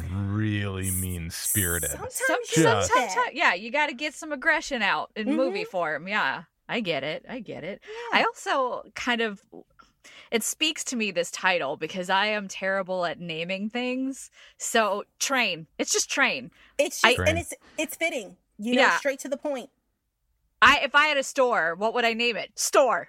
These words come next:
Speaker 3: Probably name
Speaker 2: Yeah.
Speaker 3: it Store. So
Speaker 2: Why
Speaker 3: it's
Speaker 2: not?
Speaker 3: kind of like that type of thing.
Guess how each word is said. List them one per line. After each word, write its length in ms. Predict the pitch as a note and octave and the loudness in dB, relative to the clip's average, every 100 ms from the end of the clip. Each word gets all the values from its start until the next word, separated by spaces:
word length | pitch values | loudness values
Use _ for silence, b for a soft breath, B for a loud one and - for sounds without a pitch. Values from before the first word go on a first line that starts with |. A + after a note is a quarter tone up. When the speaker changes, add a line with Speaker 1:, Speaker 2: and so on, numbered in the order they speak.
| - | 2
Speaker 3:
Probably 260 | - G#4+ C#4+ | 6 6 6
name 120 | C4 | 4
Speaker 2:
Yeah. 80 | G#4 | 2
Speaker 3:
it 60 | |
Store. 500 | - B3 G3+ C3+ E3 - | 2 2 2 0 -4 -10
So 400 | - C4 A#3 A#3 | 2 4 6 6
Speaker 2:
Why 140 | A#3+ | 4
Speaker 3:
it's 100 | B3+ | 0
Speaker 2:
not? 80 | B3 | 2
Speaker 3:
kind 160 | C4 C#4 | 2 2
of 80 | B3+ | 2
like 220 | B3+ - | 0 2
that 180 | A#3+ A#3+ | 2 2
type 260 | B3 A3+ | -2 -2
of 120 | A3+ | -2
thing. 400 | A3 F#3 B2+ E3+ | -2 -2 -4 -12